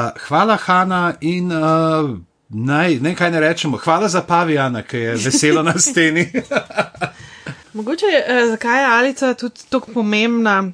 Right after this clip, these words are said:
Speaker 2: v literarnem žanru? Em, zaradi tega, ker je bila v tistem času ena od redkih,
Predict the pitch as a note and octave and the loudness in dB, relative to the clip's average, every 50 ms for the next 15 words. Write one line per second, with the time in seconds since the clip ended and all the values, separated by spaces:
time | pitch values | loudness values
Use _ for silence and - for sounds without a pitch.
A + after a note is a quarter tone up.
0 | _ _ _ _ _ _ _ _ _ _ _ - - - G#3+ G#3+ G#3 - G3+ F#3+ | _ _ _ _ _ _ _ _ _ _ _ -12 -4 -2 0 0 0 0 0 0
1 | F#3 G3 G3+ G#3 A#3 A#3+ A#3 A3 F#3+ F#3+ F3+ F#3 G3+ A3 A#3 A#3+ B3+ B3+ B3+ - | 2 2 2 2 2 0 0 0 2 2 2 2 2 2 0 0 -2 -4 -6 -10
2 | - - - - - _ _ _ - - G3 G3+ G3+ F#3+ - _ - A3+ G#3 A3+ | -20 -20 -20 -20 -20 _ _ _ -18 -12 -8 -8 -8 -8 -10 _ -8 -4 -2 0
3 | A3 A3+ G#3+ A#3 A3 - C#4+ D4+ D#4 E4 D4+ - D4+ C#4+ C4+ A3+ A3+ A3 A3+ B3+ | 0 0 0 -2 -2 -2 -2 -2 -2 -2 -2 -2 0 0 0 2 2 2 4 4
4 | C4 C4 A#3 - A3 - - B3+ - - D4+ C#4 B3 - C4 A3+ B3 B3 - C#4 | 4 2 0 -2 -6 -8 -8 -10 -6 -4 -4 -4 -2 0 0 0 0 0 -2 -4
5 | - G3+ A#3+ B3+ C#4+ C#4 B3 G#3+ A#3 A#3+ C4 C4 - - D4 C#4+ B3+ | -2 0 0 2 2 2 2 2 2 0 0 -2 -4 -4 -4 -4 -4